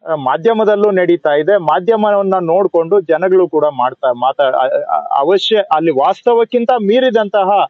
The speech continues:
ಚರ್ಚೆಗಳು ಆಗ್ತಾ ಇದ್ದಾವೆ. ಆದ್ರೆ ಸಾರ್ವಜನಿಕ ಜೀವನದಲ್ಲಿ, ಆ, ನಾವು ನಮ್ ಕೆಲ್ಸ ಮಾಡ್ಬೋದು. ಈಗ ಇನ್ನೊಬ್ರು ಇದೆಲ್ಲ ಚರ್ಚೆ, ನನ್ನ ಅಭಿಪ್ರಾಯದಲ್ಲಿ ಈ ಚಿ-, ಇಷ್ಟು ಮಟ್ಟದ ಚರ್ಚೆ ಅನಾವಶ್ಯಕ.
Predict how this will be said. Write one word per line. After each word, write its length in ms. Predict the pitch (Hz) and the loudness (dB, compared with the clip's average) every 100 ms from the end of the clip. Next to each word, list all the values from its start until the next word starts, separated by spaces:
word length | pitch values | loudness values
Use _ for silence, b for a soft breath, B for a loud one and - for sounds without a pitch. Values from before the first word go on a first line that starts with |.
| - _ _ | -8 _ _
ಚರ್ಚೆಗಳು 580 | 185 185 - 214 175 185 | -2 -2 0 0 2 0
ಆಗ್ತಾ 400 | 165 139 - 160 | 2 0 -2 -2
ಇದ್ದಾವೆ. 440 | 143 131 127 131 - _ _ _ | 0 2 2 0 -4 _ _ _
ಆದ್ರೆ 300 | 101 127 147 | -4 0 0
ಸಾರ್ವಜನಿಕ 680 | 147 147 160 170 170 175 165 | 0 -2 0 0 0 -2 0
ಜೀವನದಲ್ಲಿ, 840 | 160 135 165 170 165 160 175 170 151 - _ _ 165 | -2 2 0 2 0 2 2 2 0 -4 _ _ -2
ಆ, 60 | 165 160 160 156 151 | 0 2 4 4 2
ನಾವು 320 | 143 139 165 | 2 0 0
ನಮ್ 240 | 151 143 185 | 0 -2 0
ಕೆಲ್ಸ 260 | 190 170 | 0 0
ಮಾಡ್ಬೋದು. 640 | 185 151 143 131 127 127 - _ _ _ | -2 -2 -2 0 0 0 -4 _ _ _
ಈಗ 120 | 131 | -2
ಇನ್ನೊಬ್ರು 560 | 147 143 160 170 170 165 | 0 0 -2 -2 0 0
ಇದೆಲ್ಲ 320 | 156 160 175 | 0 0 0
ಚರ್ಚೆ, 600 | 160 151 - 185 170 156 | 0 -2 0 0 0 0
ನನ್ನ 240 | 147 180 | -2 -2
ಅಭಿಪ್ರಾಯದಲ್ಲಿ 840 | 170 165 151 151 147 151 196 233 202 | -2 -4 -2 0 2 0 0 0 0
ಈ 60 | |
ಚಿ-, 180 | 190 175 | 0 -4
ಇಷ್ಟು 240 | 165 - | -4 -4
ಮಟ್ಟದ 400 | 202 185 190 175 | -2 -2 -2 -2
ಚರ್ಚೆ 360 | 165 156 147 - | -2 -2 -2 -2
ಅನಾವಶ್ಯಕ. 680 | 156 151 170 165 - 135 - | -2 0 0 0 -2 -4 -2